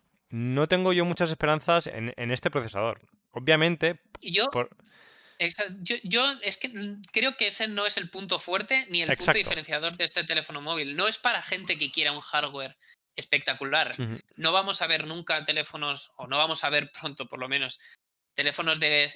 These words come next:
Speaker 2: de este rango de precio que tengan, por ejemplo, eh, pantallas a noventa o ciento veinte hercios. No
Speaker 1: Ni
Speaker 2: tendría
Speaker 1: fa-,
Speaker 2: ningún sentido.
Speaker 1: ni falta que hace, exactamente.
Speaker 2: Creo que está bastante balanceado. Creo que va, que puede ser una de las, de las opciones a recomendar en los próximos meses,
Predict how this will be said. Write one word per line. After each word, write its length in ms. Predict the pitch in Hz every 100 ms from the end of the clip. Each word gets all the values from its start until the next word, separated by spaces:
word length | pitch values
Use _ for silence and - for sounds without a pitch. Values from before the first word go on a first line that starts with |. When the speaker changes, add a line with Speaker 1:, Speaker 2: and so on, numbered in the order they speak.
| -
Speaker 2:
de 520 | 147 139 131 127 127
este 220 | 127 165
rango 260 | 156 156 160
de 120 | 147
precio 340 | 156 156 202
que 100 | 180
tengan, 300 | 147 151 156
por 120 | 143 147
ejemplo, 640 | 135 147 139 165 160 139 135
eh, 220 | 131 123
pantallas 460 | 131 131 143 143 139
a 80 | 131
noventa 540 | 131 131 123 127 123
o 80 | 127
ciento 260 | 135 131
veinte 260 | 127 123 127
hercios. 460 | 147 156 - - -
No 200 | 135 151
Speaker 1:
Ni 40 | 175
Speaker 2:
tendría 240 | 170 160
Speaker 1:
fa-, 60 | 156
Speaker 2:
ningún 240 | 151 160
sentido. 420 | 156 131 160 139
Speaker 1:
ni 100 | 123
falta 360 | 120 139 139 123
que 80 | 113
hace, 260 | 135 117
exactamente. 540 | 101 131 120 110 123 98 - _ _ - - - - _ _ - - _ _ _
Speaker 2:
Creo 160 | 185 220
que 80 | 240
está 180 | -
bastante 340 | 220 190 202 208
balanceado. 460 | 185 170 160 196 214
Creo 140 | 180
que 80 | 185
va, 220 | 180 156
que 120 | 170
puede 260 | 147 180 180
ser 200 | 180 175
una 180 | 175 165
de 100 | 156
las, 540 | 151 143 143 - -
de 140 | 180 151
las 320 | 143 135 -
opciones 400 | 139 175 175 165
a 140 | 151
recomendar 600 | 151 143 147 147 147 208
en 120 | 233 160
los 120 | 135
próximos 440 | 147 - 147 139
meses, 420 | 147 151 277 -